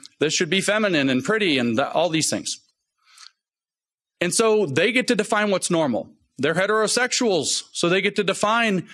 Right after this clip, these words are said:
the heterosexuality as normal and other sexualities are abnormal. And so you have a conflict across this cultural property of who gets to be considered normal and who is a pervert or a freak or some other term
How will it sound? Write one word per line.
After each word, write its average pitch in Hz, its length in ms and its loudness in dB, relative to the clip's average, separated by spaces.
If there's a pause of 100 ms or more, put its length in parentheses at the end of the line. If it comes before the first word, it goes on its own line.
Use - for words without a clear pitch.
(160)
the 180 80 2
heterosexuality 202 840 0
as 165 140 0
normal 180 440 2
and 151 100 0
other 185 220 0
sexualities 160 720 0
are 165 120 2
abnormal. 160 600 0 (440)
And 160 120 -2
so 202 140 0
you 196 200 2
have 202 160 0
a 202 60 0
conflict 214 680 -2
across 170 400 0
this - 160 0
cultural 196 460 0
property 196 560 2
of 143 120 0
who 240 220 0
gets 294 200 0
to 269 100 0
be 240 100 2
considered 220 480 0
normal 170 560 2 (300)
and 180 160 2
who 220 520 2 (420)
is 160 120 0
a 190 80 2
pervert 196 680 0 (300)
or 165 380 2 (140)
a 175 60 2
freak 190 640 -2 (580)
or 160 120 2
some 196 200 2
other 202 220 2
term 131 520 0